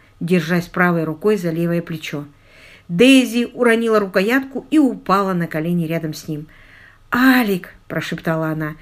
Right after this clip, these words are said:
«Кажется, я его убила!» «Лучше уж его, чем меня, мой ангел-мститель!» Флетчер сделал попытку сесть, его левая рука свисала плетью. Дейзи помогла ему.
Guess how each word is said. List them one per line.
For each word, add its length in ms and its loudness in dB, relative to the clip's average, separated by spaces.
«Кажется, 640 2
я 260 2
его 340 0
убила!» 600 -2
«Лучше 480 0
уж 220 2
его, 320 2
чем 260 -2
меня, 380 -2
мой 300 0
ангел-мститель!» 1040 -2
Флетчер 640 0
сделал 420 2
попытку 400 0
сесть, 420 -4
его 200 2
левая 340 4
рука 260 0
свисала 420 -4
плетью. 480 -6
Дейзи 340 4
помогла 440 -4
ему. 280 -6